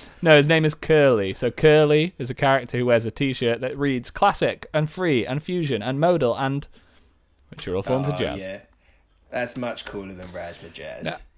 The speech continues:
Speaker 1: I was, <laughs> I was gonna ask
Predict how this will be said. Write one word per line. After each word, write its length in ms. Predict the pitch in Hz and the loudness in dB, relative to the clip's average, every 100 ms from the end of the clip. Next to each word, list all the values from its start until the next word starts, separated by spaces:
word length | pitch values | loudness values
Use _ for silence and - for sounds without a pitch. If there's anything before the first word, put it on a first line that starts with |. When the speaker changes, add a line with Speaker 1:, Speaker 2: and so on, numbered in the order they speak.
| - | -2
Speaker 1:
I 100 | 165 | 0
was, 180 | 190 185 - | 0 -2 -2
<laughs> 1500 | 143 127 - - 131 349 139 - - 381 - - - 320 151 | -2 0 -2 -4 -2 -2 -2 -8 -4 -4 -4 -10 -8 -8 0
I 80 | 160 | 2
was 140 | 180 - | 2 2
gonna 260 | 202 247 | 2 2
ask 580 | - 143 - 370 - - | 2 2 2 0 -4 -14